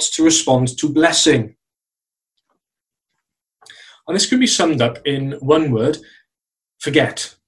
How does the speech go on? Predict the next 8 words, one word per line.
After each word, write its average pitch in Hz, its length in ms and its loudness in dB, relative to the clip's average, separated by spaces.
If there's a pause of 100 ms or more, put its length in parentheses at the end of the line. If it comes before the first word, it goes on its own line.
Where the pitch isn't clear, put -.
(1080)
Forget. - 560 -4 (1600)
Have 233 160 2
a - 20 2
look 247 160 2
there 160 160 6
at 156 160 2
verse 156 260 4
five. 127 480 -4